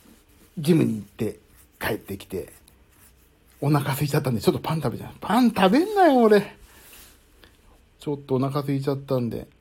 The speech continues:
でも、俺今日さ、昨日かな？まだ、昨日の段階では何キロカロリー消費した？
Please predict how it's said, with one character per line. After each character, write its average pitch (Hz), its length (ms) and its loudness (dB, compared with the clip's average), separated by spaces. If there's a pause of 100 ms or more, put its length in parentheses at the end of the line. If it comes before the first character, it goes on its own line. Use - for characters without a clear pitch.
(120)
で 214 100 6
も、 175 300 4 (460)
俺 - 160 -6 (120)
今 - 180 -10
日 - 60 -14
さ、 - 300 -10 (840)
昨 - 180 -12
日 180 320 4
か 104 140 0
な？ 95 320 -2 (880)
ま 165 80 8
だ、 139 100 6 (640)
昨 - 180 -2
日 202 60 8
の 349 420 8
段 320 220 8
階 311 160 4
で 285 60 4
は 214 60 4
何 160 280 4
キ - 180 0
ロ 339 100 10
カ 320 140 6
ロ 269 80 4
リ 156 100 6
ー - 40 6
消 117 160 2
費 104 160 -4
し - 20 -14
た？ 117 340 0